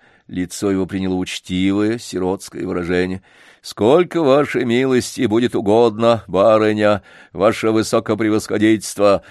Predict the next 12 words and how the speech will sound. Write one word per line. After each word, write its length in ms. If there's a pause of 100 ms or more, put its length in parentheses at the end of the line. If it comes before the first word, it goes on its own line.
(220)
Мы 340
люди 460
маленькие, 960
нам 300
всякое 480
даяние, 640
благо, 580 (240)
чай 320
сами 440
старичка 760
не 100
обидите. 600